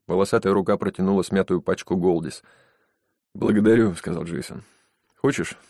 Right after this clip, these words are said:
спросил он, повернувшись к Руфь. «Я хочу видеть Боба», — захныкала она, — «своего мужа».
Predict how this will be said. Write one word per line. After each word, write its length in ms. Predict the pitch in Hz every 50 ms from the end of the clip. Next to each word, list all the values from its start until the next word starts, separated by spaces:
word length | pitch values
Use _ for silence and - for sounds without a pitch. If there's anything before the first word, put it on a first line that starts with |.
| _ _ _
спросил 360 | _ - 95 95 - 95 98
он, 100 | 90 85
повернувшись 580 | - 98 92 92 92 95 92 - - - - -
к 60 | -
Руфь. 260 | - 92 - - _ _ _ _ _ _ _ _ _ _ _ _ _ _ _ _ _
«Я 160 | - - 117 117
хочу 380 | - - 123 117 - - 131
видеть 340 | 123 110 120 117 104 113 107
Боба», — 500 | 104 101 104 131 135 127 104 90 90 92
захныкала 680 | 85 92 95 - - - 87 87 - - 85 87 87
она, — 220 | 87 80 80 85 87
«своего 360 | - - 101 107 113 110 117
мужа». 460 | 120 117 123 127 113 95 87 80 80